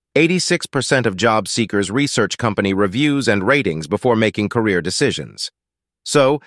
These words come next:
having a strong employer brand can be a powerful tool in attracting and retaining top talent. This brand should showcase your company's culture, values, and the career opportunities you offer.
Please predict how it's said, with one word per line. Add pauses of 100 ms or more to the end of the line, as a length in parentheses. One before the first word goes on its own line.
(260)
having
a
strong
employer
brand
can
be
a
powerful
tool
in
attracting
and
retaining
top
talent. (600)
This
brand
should
showcase
your
company's
culture, (260)
values, (360)
and
the
career
opportunities
you
offer.